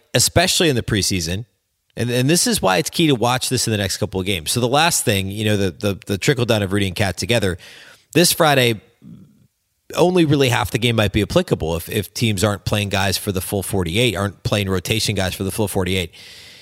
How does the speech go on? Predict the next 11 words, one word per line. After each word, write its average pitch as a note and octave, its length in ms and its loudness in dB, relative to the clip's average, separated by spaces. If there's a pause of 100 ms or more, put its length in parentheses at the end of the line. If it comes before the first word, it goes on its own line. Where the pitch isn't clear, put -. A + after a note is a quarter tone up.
(640)
So - 180 2
that's E3 180 2
more G3 120 4
of D3 60 2
a C#3+ 40 6
long-term B2+ 600 2
thing, F2 260 0
right? F#2 220 0
That's G#2+ 200 -2
even A2 220 0
beyond, G2+ 760 0